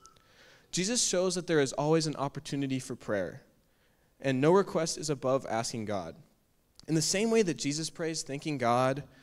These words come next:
asking for help, praying on behalf of both his friends and his enemies, we should also pray for such things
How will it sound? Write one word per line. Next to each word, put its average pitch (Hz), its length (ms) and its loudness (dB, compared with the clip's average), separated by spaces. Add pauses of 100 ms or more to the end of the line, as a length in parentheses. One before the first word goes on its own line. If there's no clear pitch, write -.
(220)
asking 143 320 -2
for 143 160 -6
help, 139 340 -6
praying 151 280 -6
on 147 120 -2
behalf 139 300 -2
of 123 160 -8
both 131 180 -2
his 127 140 -2
friends 143 460 0
and 127 160 0
his 139 160 -2
enemies, 151 560 0 (840)
we 165 120 4
should - 160 2
also 160 260 -2
pray 151 220 -4
for 151 120 -8
such - 300 -6
things 104 640 -6